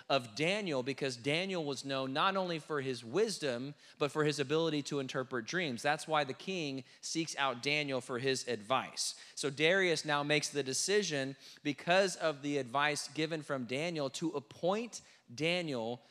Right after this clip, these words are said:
to be, uh, he's, he's helping protect the king's interests, and he has now promoted Daniel to be in charge of the high officers that are over the different sections of the kingdom. So to, to,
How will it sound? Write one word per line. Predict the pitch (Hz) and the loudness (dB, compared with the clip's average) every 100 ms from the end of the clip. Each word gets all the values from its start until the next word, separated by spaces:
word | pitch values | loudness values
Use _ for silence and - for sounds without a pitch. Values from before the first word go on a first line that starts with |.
| - - | -16 -4
to | 151 | -4
be, | 131 185 185 143 131 131 - - - _ _ 135 | -2 -4 0 0 0 -4 -10 -20 -20 _ _ 0
uh, | 135 | 2
he's, | 139 156 | 0 -6
he's | 156 165 151 139 | -2 0 0 2
helping | 175 190 196 | 2 4 0
protect | 170 151 - 165 - | -2 -2 2 2 0
the | 143 | -8
king's | - 165 160 156 - | -6 -4 -4 -4 -4
interests, | 151 147 - 120 113 - - - | -4 -4 -2 -2 -2 -6 -8 -4
and | 135 | -4
he | 135 165 | -2 0
has | 160 147 | 0 -2
now | 147 139 | -2 -2
promoted | 135 151 131 131 147 175 190 208 196 - - - | -2 -4 -4 0 0 2 2 0 0 -10 -20 -10
Daniel | 107 143 165 147 113 107 113 - _ | -4 -2 -2 -2 -2 -2 -6 -12 _
to | 147 | -4
be | 143 139 | -2 -2
in | 127 | -2
charge | - 156 165 156 151 | -4 0 2 2 2
of | 170 170 156 | 2 2 2
the | 139 | -2
high | 131 139 139 | 2 2 2
officers | 135 139 - 135 - 120 117 | 0 0 -2 -6 -4 -4 0
that | 131 | 0
are | 123 127 | 0 0
over | 139 135 135 | 0 0 -2
the | 120 113 | -4 -6
different | 127 - 113 | -6 -6 -4
sections | 131 123 127 117 | -4 -2 -6 -6
of | 104 | -8
the | 107 | -8
kingdom. | - 123 104 | -6 -6 -6
So | - 147 | -2 0
to, | 139 | 0
to, | 117 147 | 0 0